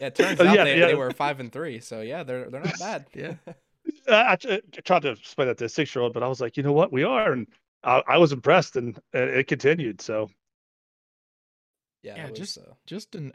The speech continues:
Speaker 3: overall dominant game. I mean, the most complete game that we've played, I, I think y-, you would say, Brandon, right?
Speaker 1: Yeah, for sure. I mean, even like Neil touched on,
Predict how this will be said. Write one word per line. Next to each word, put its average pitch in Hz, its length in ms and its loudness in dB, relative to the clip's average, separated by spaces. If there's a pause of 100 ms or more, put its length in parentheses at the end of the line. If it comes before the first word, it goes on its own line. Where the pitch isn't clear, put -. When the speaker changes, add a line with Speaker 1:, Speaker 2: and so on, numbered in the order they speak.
(160)
Speaker 3:
overall 151 840 -8 (180)
dominant 139 680 -10 (480)
game. 147 480 -8
I 127 60 -8
mean, 127 260 -14
the 147 80 -8
most 202 260 0
complete 208 420 -6
game 160 260 -6
that 139 120 -8
we've 131 220 -12
played, 123 400 -12
I, 131 280 -12
I 131 40 -14
think 127 240 -18
y-, 123 160 -20
you 143 140 -20
would 127 100 -20
say, 120 220 -10
Brandon, 123 480 -18
right? 139 240 -10 (460)
Speaker 1:
Yeah, 123 180 -8
for - 160 -16
sure. 113 200 -12
I 135 40 -10
mean, 170 260 -14 (400)
even 170 300 -10
like 135 180 -10
Neil 120 160 -10
touched - 300 -14
on, 110 260 -14